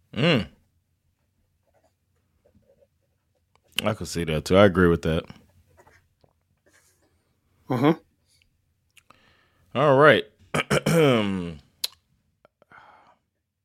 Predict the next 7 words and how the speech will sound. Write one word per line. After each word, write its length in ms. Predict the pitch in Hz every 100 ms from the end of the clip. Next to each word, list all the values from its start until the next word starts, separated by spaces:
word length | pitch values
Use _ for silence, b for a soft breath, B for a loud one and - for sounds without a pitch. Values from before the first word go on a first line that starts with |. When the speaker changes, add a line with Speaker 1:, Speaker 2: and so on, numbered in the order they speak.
| _ _ _ _ _ _ _ _ _ _ _ _ _ _ _ _
Speaker 1:
I 80 | -
gotta 220 | 139 139
say 180 | 127 123
Jacksonville's 600 | 98 113 107 104 104 98
gonna 180 | 95 98
beat 200 | 85 95
Atlanta. 520 | 87 87 87 85 78